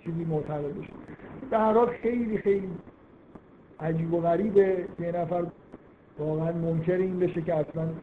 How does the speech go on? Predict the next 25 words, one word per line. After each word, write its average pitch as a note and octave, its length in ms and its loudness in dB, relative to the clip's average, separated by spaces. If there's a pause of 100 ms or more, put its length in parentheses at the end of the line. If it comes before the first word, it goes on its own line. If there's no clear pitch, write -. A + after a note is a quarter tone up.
شخصیتی E3+ 580 0
به F3 100 0
اسم E3 160 -4
مسیح D#3+ 420 -4
وجود D3+ 220 -4
داشته C#3+ 260 -6
باشه. C#3+ 160 -6 (540)
یه F3+ 80 6
آدم F3+ 220 8 (180)
سکولار F#3 340 4
طبعاً G#3 320 2
نمیپذیره F#3+ 720 2
که F3 80 2
مسیح D#3+ 420 -2
با F3 100 4
این F3 120 0
ویژگی‌هایی E3+ 600 4
که E3+ 100 0
در D#3+ 320 2
انجیل D#3+ 440 0 (260)
ازش D#3 300 -2 (320)
یاد D#3+ 280 4
می‌شه E3 220 0
وجود D#3 380 0
داشته D3 320 -2